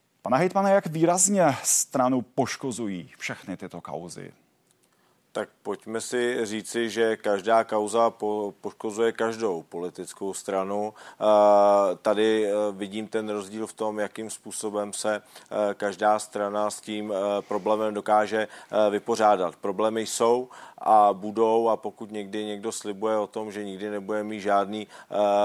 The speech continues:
Speaker 2: problém, tak, eh, prostě to není, není pravda. Já jsem spíš, eh, tady hrdý na to, jakým způsobem jsme se, eh, dokázali, dokázali s těmi problémy,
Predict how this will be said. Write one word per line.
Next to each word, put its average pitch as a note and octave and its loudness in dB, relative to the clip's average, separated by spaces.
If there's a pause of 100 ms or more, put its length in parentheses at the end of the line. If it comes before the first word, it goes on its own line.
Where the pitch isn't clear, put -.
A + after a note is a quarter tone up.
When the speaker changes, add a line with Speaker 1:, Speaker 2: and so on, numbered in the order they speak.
(100)
Speaker 2:
problém, G#2 0
tak, G#2 -4
eh, G#2 0
prostě G2+ -10
to A2 -6
není, G#2+ -8
není A2 -8
pravda. G#2 0
Já G2+ 2
jsem G#2+ -8
spíš, - -12
eh, G#2 -4
tady G#2 -2
hrdý G#2+ -8
na G#2 -4
to, A2 -2
jakým A2 -2
způsobem G#2+ -8
jsme G#2 -10
se, G#2+ -2
eh, G2+ 0
dokázali, G#2 2
dokázali G#2 0
s - -16
těmi G#2+ -8
problémy, G#2 -4